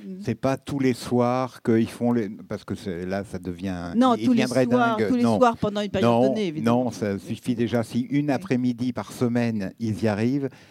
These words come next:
Speaker 2: c'est déjà formidable. Et même, il y a des endroits où c'est Gisèle qui va, parce qu'elle, elle a une mobilette, parce qu'il faut se déplacer entre ces différents endroits, et donc, euh,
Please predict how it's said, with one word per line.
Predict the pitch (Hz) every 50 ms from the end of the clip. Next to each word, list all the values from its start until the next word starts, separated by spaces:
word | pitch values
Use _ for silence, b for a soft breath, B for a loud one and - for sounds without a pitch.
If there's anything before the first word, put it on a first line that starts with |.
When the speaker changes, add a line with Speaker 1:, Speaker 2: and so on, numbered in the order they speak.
| B B
Speaker 2:
c'est | - - - 104
déjà | 107 110 95 120 120
formidable. | - - 113 107 110 107 104 110 113 127 135 135 135 -
Et | - 113 113
même, | 104 110 120 123 123 127 127 - b b b b b b b b _ _ -
il | 104
y | 107
a | 107
des | 101 117 107 110
endroits | 104 110 107 113 131
où | 135 117
c'est | - - 110 98
Gisèle | 95 110 135 131 104 113 127 127 127 127 123 107 _ -
qui | - 117 110
va, | 98 117 113 120 135 151 147 -
parce | - 101 95
qu'elle, | - 117 104 - - 127 131 131
elle | 123 113 113
a | 110 104
une | 104 98
mobilette, | 98 95 95 87 95 110 135 147 156 151 _ - - B B B B B B B B B B B B B B B B B B B -
parce | - - -
qu'il | - 107 95
faut | 92 - 110
se | 92
déplacer | 85 107 - - 104 104 - - 160 160 156
entre | 131 - - - 104
ces | - 110
différents | 104 101 98 - 104 95 101 104 98 101
endroits, | 104 113 120 117 135 147 165 165 165 151 -
et | - 101 98 101 101 101 101
donc, | 95 104 110 104 - _ -
euh, | 107 101 90